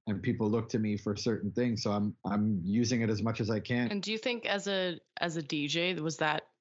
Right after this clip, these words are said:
Speaker 2: sentiment sort of conflicting at the beginning? 'Cause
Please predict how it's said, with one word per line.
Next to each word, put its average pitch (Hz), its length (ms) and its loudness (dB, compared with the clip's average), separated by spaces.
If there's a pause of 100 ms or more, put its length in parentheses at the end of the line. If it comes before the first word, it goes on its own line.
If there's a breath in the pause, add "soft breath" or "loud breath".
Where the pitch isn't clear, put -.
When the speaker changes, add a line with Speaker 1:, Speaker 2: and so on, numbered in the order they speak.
(340)
Speaker 2:
sentiment 156 720 -2
sort 143 240 -2
of - 140 -8
conflicting 160 640 -2
at 175 80 -2
the 190 80 0
beginning? 196 480 0
'Cause - 260 -2